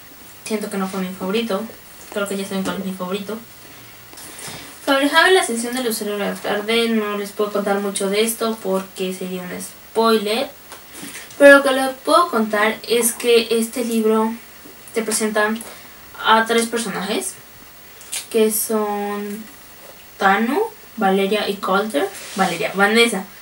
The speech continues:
Y de hecho casi quería golpear a, a Vanessa. Tengo una, una amiga que se llama Vanessa, que es amiga de mi hermano, ¿verdad, Nano?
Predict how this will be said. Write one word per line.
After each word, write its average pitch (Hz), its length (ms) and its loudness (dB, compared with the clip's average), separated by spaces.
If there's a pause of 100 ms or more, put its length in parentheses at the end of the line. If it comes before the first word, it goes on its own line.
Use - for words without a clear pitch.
(960)
Y 220 600 0 (260)
de 220 140 2
hecho 262 260 0
casi 247 280 -4
quería 214 320 2
golpear 202 420 0
a, 180 200 0 (200)
a 190 100 2
Vanessa. 185 560 0 (920)
Tengo 220 220 4
una, 196 300 0 (640)
una 196 300 -2
amiga 185 380 -4 (580)
que 214 100 -2
se 208 120 -10
llama 180 320 -2
Vanessa, 202 400 -2
que 196 100 -8
es 190 80 -10
amiga 196 240 2
de 190 80 4
mi 196 100 2
hermano, 196 300 0
¿verdad, 196 240 -4
Nano? 214 220 -8